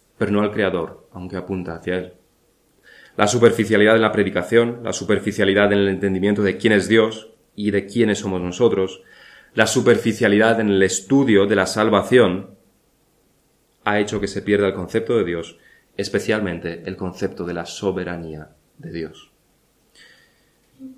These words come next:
¿Y dónde podemos encontrar en la Biblia la supremacía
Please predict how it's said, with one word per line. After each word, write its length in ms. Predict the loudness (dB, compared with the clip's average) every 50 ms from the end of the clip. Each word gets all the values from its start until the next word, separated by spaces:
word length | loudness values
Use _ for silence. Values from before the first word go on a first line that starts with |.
| _ _ _ _ _ _
¿Y 120 | -2 2
dónde 240 | 4 8 10 10 10
podemos 320 | 10 8 8 8 6 6 4
encontrar 300 | 4 4 6 6 6 6
en 100 | 6 6
la 100 | 6 6
Biblia 300 | 6 6 6 6 4 4
la 60 | 2
supremacía 840 | -2 -4 -2 0 2 2 2 2 2 4 4 4 4 2 0 -6 -10